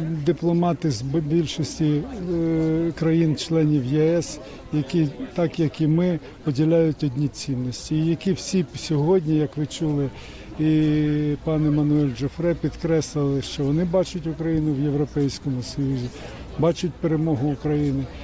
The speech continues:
і бачать єднання спільне в нашому спільному домі і України, і Сербії. Отже, я тільки можу, е, з оптимізмом сприймати його слова як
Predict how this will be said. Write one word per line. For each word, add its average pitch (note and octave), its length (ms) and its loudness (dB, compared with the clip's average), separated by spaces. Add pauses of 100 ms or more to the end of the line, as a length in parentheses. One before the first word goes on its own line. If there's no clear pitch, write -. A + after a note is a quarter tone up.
(280)
і D#3+ 60 -2
бачать D#3+ 420 0
єднання C3+ 560 0 (280)
спільне C#3+ 640 2 (540)
в C3+ 120 -2
нашому D#3 360 0
спільному C#3+ 540 2
домі B2+ 420 0
і F#3 40 6
України, F#3 580 4
і D3 120 4
Сербії. A#2 540 -2 (560)
Отже, D#3+ 300 2
я E3+ 120 6
тільки D#3+ 320 -2
можу, D3 720 2
е, D3+ 1120 -4
з C3+ 300 2
оптимізмом D3+ 880 2 (680)
сприймати D#3 600 0
його D3+ 200 2
слова D#3+ 460 2
як D#3 240 2